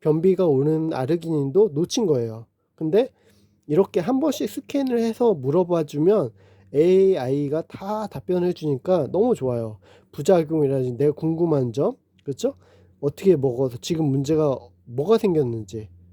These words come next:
그쵸? 어, 내가 의심되는 병이 뭔지 다 알 수가 있으니까, 그쵸? 그래서, 어, 괜찮아요. 오늘 이제 영양제도 많이 줄였고 그래요. 그래서 코큐텐 같은 거는 뭐 심장을 이제 이완시켜주고 뭐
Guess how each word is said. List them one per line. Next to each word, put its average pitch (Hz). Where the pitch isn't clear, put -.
그쵸? 208
어, 131
내가 151
의심되는 175
병이 139
뭔지 123
다 147
알 131
수가 156
있으니까, 110
그쵸? -
그래서, 151
어, 131
괜찮아요. 143
오늘 151
이제 135
영양제도 180
많이 135
줄였고 156
그래요. 117
그래서 139
코큐텐 294
같은 233
거는 170
뭐 127
심장을 220
이제 123
이완시켜주고 139
뭐 127